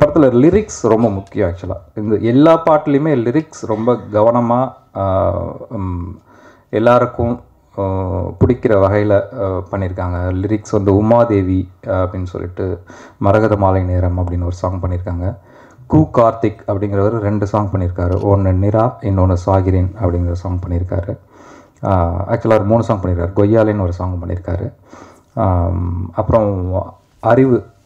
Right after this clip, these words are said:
ஆம், அறிவரசு அப்படின்னு சொல்லிட்டு, ஆ, ரெயின்போ திரளில் அப்படிங்கிற சாங் பண்ணியிருக்காரு. So, லிரிக் எல்லாமே, ஆ, படத்தோட சேர்ந்து இருக்கும். அதே சமயத்துல தனியா கேட்கும்போது ஒரு, நம்மளுக்கு ஒரு ஃபீலும் கிடைக்கும்.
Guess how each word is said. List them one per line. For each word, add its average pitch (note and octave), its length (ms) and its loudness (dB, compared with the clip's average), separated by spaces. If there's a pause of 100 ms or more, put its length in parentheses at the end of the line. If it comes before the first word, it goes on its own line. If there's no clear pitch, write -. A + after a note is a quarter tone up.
(120)
ஆம், G2 500 -8
அறிவரசு A2 600 2 (120)
அப்படின்னு F#2 260 -8
சொல்லிட்டு, F#2 600 -4 (840)
ஆ, F2 260 -4
ரெயின்போ G2 640 -2
திரளில் F2+ 380 -2
அப்படிங்கிற F2+ 300 -6
சாங் F2 340 -8
பண்ணியிருக்காரு. F2 340 -10 (180)
So, G2+ 100 -4
லிரிக் C#3+ 360 2
எல்லாமே, D3 600 2 (120)
ஆ, G2+ 220 0 (280)
படத்தோட D3 600 4 (440)
சேர்ந்து B2 380 2
இருக்கும். A2 240 2
அதே B2+ 140 2
சமயத்துல B2+ 420 0
தனியா C3 280 4
கேட்கும்போது A#2 600 0 (280)
ஒரு, G2 460 -6
நம்மளுக்கு G2+ 220 0
ஒரு G2 240 2
ஃபீலும் G#2+ 220 0
கிடைக்கும். F#2 380 -6